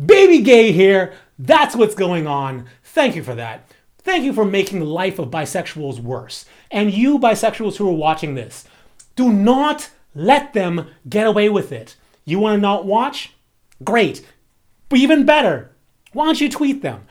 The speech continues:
Why don't you tweet any of the people who do social media 'cause they're so important about, so, you know, attached to social media? Tweet one of them and let them know, "Hey, you gotta treat bisexuals better." Do anything, anything that you want, 'cause these people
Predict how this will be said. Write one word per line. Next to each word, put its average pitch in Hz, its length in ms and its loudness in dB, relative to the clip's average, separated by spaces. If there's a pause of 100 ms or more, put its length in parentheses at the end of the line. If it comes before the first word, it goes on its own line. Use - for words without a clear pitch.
(140)
Why 320 100 -2
don't 349 100 -2
you 349 100 0
tweet 285 420 -2
any 320 280 4
of 320 80 0
the 285 80 -4
people 240 400 0
who 185 220 -4
do 180 140 -6
social 196 360 -2
media 165 360 -2
'cause 143 320 -4
they're 160 140 -2
so 233 380 2
important 226 360 0
about, 175 380 -2 (340)
so, 233 560 0 (340)
you 233 120 -2
know, 180 120 0
attached 214 480 -6
to 214 60 -6
social 196 320 -2
media? 156 380 -6 (320)
Tweet 339 320 -2
one 240 140 -2
of 202 100 -2
them 160 220 -4
and 208 120 -4
let 294 220 -2
them 233 220 0
know, 185 320 -2 (140)
"Hey, 311 200 0
you 208 140 -2
gotta 226 180 0
treat 247 160 -6
bisexuals 240 560 -4
better." 202 380 -2 (400)
Do 349 200 4
anything, 262 600 -2 (280)
anything 320 400 2
that - 140 0
you 277 100 2
want, 294 380 0 (260)
'cause - 280 -4
these 359 320 0
people 262 480 -6